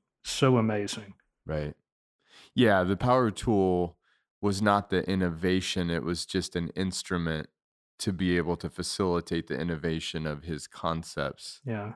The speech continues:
Speaker 1: I think more, I think a lot is played, and I think he's, he's played it maybe a little too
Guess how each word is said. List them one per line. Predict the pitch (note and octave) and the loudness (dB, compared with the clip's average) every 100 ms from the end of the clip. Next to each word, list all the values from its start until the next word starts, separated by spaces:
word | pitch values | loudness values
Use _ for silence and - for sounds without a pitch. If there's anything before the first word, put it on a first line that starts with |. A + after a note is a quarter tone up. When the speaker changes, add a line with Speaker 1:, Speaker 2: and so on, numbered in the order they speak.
| - | 4
Speaker 1:
I | D3 | 6
think | D3 E3+ D3+ | 10 8 10
more, | C#3+ D3+ D3+ D#3+ | 8 10 10 8
I | |
think | D3+ F3+ D3 | 8 8 8
a | |
lot | C#3 C#3 C#3+ C#3 - _ | 8 12 12 10 6 _
is | C3 A#2+ - - | 0 0 0 -8
played, | - D3 C3+ C3 B2+ A#2 - _ _ _ _ _ _ _ _ _ - | 2 6 8 8 8 4 -6 _ _ _ _ _ _ _ _ _ 0
and | C3 | 2
I | D3+ | 4
think | - C#3+ | 4 4
he's, | C3+ A2+ | 4 2
he's | A2+ C3 A#2 | 0 -2 -2
played | - - A2+ | 0 2 4
it | G#2+ A2 - _ _ _ _ _ | 2 -4 -8 _ _ _ _ _
maybe | D3 A#2+ A2+ | -2 0 2
a | G#2+ | 0
little | A2 G#2+ | 0 0
too | G#2 - C3+ A#2+ A2 | -2 0 2 4 2